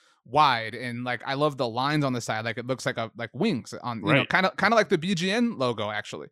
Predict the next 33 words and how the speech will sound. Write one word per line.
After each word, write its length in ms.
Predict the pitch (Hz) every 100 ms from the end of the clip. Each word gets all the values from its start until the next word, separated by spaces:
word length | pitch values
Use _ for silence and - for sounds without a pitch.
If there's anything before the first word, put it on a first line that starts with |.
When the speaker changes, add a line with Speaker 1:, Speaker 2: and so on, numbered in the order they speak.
| - - 147
Speaker 1:
Um, 480 | - 117 113 110 107
I 80 | 123
don't 80 | 143
know 80 | 135
if 60 |
that's, 280 | 131 127 -
you 140 | - 120
know, 100 | 98
how 180 | - 113
it 40 | 92
was 160 | 113
inspired, 400 | - - 131 107
but 140 | 123 - _
the 80 | 135
new 160 | 131 170
one 160 | 175
is 80 | 110
super 500 | - 139 135 143 139 123
lame 280 | 117 117 -
and 140 | 110
boring. 260 | 104 92 95
Like, 180 | 117 110
it's 220 | 123 113
dumb. 400 | - 127 131 131 - _ _
It 120 | 135
looks 320 | 135 156 - -
very, 400 | 110 139 147 165
very, 240 | 147 139
very, 360 | 131 120 123 127
and 120 | 113
I 140 | 107 107 - _
say 160 | - 131
this 340 | 131 131 -